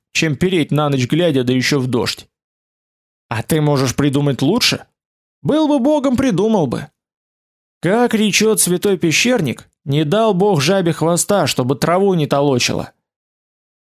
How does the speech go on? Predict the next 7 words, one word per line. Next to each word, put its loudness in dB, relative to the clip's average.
Одежда 0
промокла 0
насквозь. -4
Холод 0
пробирал 0
до -2
костей. -2